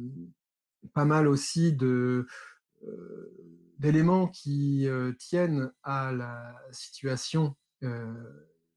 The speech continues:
euh, telle qu'elle était donc, euh,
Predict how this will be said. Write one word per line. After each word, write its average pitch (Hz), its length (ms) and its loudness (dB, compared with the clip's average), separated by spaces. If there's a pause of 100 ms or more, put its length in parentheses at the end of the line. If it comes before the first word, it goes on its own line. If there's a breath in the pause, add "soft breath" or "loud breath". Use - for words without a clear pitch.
(760)
euh, 117 140 -8
telle 135 180 0
qu'elle 131 200 2
était 143 320 4
donc, 131 360 0
euh, 110 300 -12